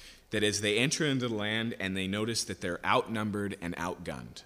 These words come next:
That's why there's a reference to horses and chariots, okay?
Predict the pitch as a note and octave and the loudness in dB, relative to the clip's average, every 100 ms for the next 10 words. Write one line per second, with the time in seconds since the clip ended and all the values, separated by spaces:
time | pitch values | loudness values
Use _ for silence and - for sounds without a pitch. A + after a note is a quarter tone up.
0 | - G2 - G#2+ G2 F#2 F#2 F2+ - F2 | -4 -2 0 2 2 0 -2 -2 -4 -4
1 | - E2 F#2 E2+ - D#2 D#2 D2 E2 C#2+ | -4 -6 -8 -6 -4 -4 -6 -6 -8 -8
2 | C2+ - - - - | -12 -10 -12 -12 -16